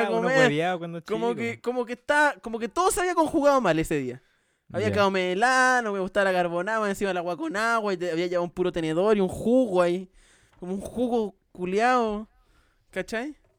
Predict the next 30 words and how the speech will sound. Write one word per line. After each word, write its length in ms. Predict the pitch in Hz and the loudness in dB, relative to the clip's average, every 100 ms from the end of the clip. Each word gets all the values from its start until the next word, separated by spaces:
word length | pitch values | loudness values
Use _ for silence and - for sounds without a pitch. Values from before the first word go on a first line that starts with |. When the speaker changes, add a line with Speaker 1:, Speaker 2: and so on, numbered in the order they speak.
| _ _ - - _ _ | _ _ -20 -20 _ _
Speaker 2:
Un 120 | - | -12
Speaker 1:
Ya. 200 | 117 113 | -6 -6
Speaker 2:
jugo 280 | 180 160 165 | -6 -8 -8
de 80 | 160 | -6
agua 240 | 185 190 | -4 -2
de 60 | 175 | -2
arroz 220 | 175 190 - | -4 -6 -8
con 160 | 160 147 | -10 -10
carne, 600 | - 233 233 214 202 170 | -6 -4 -2 -4 -6 -6
ya. 200 | 131 - | -8 -8
Bueno, 180 | 143 143 | -8 -8
el 80 | |
punto 320 | 143 220 226 220 | -6 -8 -4 -4
es 60 | |
que, 340 | 165 165 180 151 | -2 -2 -2 -4
Speaker 1:
<laughs> 80 | _ _ _ _ _ _ _ _ _ _ _ _ _ _ | _ _ _ _ _ _ _ _ _ _ _ _ _ _
Speaker 2:
que 140 | 190 | -8
dejé, 360 | 170 196 - 440 | -6 -4 2 2
pu. 200 | - 190 - - - _ _ - | 0 -8 -12 -20 -20 _ _ -12
Y 100 | 180 | -6
mi 100 | 170 | -4
lonchera 580 | 170 170 - 294 247 311 _ - | -6 -6 -6 -4 -4 -8 _ -8
era 200 | 196 185 | -4 -2
de 80 | |
helado. 380 | 175 185 220 175 _ _ _ _ _ _ _ _ _ _ _ | 0 -2 -2 -6 _ _ _ _ _ _ _ _ _ _ _
Speaker 1:
Ay, 400 | - 127 139 143 | -10 -8 -6 -8
tenía 260 | 135 127 123 | -10 -12 -10
que 100 | 120 | -10
darlo 200 | 120 113 | -8 -8
vuelta. 480 | 113 117 - 95 | -8 -10 -12 -16